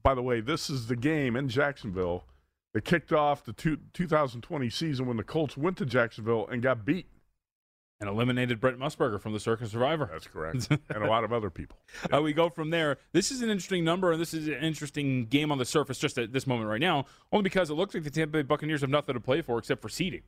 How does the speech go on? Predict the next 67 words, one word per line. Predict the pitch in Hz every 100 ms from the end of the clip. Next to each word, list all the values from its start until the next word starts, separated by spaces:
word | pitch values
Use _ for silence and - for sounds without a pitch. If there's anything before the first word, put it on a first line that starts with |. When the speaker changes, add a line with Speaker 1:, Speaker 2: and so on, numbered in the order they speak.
| -
Speaker 2:
right? | 110 -
One | 127 135
of | 113
the |
two, | - 139 135
three, | 139
or | 123
four. | - 160 113 - - -
They've | 104
locked | 117 147 165
into | 156
the | 147 143
N |
F | 139
C | 143
South. | 127 117 107 - _ -
The | 104
Packers | 139 160 156 143
are | 139
about | 139 135
to | 127
win | 131
the | 127
number | 131 123
one | 120 113
seed | 139 135 123
in |
the, | 113 113 110
uh, | 98
N | 143 156
F | 117
C. | - 156 113 107 - _ -
Buccaneers | 175 170 175 123
look | 190
ahead | 175 160
with | 135
sixteen | 160 - 147
and | 127
a |
half | 131 127
with | 123
a |
total | 113 139 123
of | 113
forty-three. | 135 120 - 139 131 113 - _ -
Reopens | 151 220 226 190 -
Tampa | 160 208 202
Bay | 202
minus | 180 180 160 -
nine, | 123 123 175 117 110
so | 135
there's | 127
still | - 160
some | 165
respect | 135 - 135 -
for | 127
the |
Bucs, | 98 147 -
who, | 143
again, | 185 165
don't | 165 135
have | 143
anything | 143 151 139
to |
play | 156 190
for | - 120
here | 98 98 104